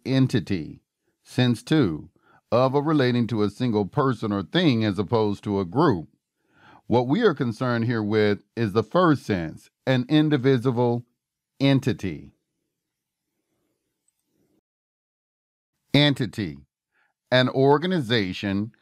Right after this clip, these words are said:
such as a business or a governmental unit that has a legal identity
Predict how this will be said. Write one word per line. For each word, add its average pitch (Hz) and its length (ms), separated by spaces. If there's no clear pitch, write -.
such 120 300
as 98 120
a 98 60
business 135 680
or 117 420
a 104 160
governmental 127 840
unit 120 540
that 107 140
has 107 220
a 101 140
legal 139 440
identity 120 680